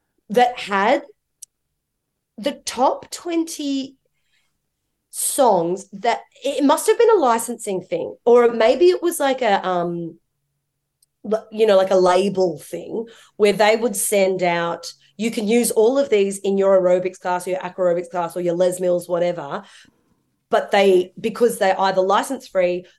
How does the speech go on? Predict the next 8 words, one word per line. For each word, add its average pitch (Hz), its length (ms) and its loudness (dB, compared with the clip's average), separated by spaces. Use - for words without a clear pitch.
low 202 240 2
license 202 400 -4
cost, 175 340 -6
or 175 480 4
the 170 180 2
label 185 520 0
had 180 240 -6
signed 160 680 -6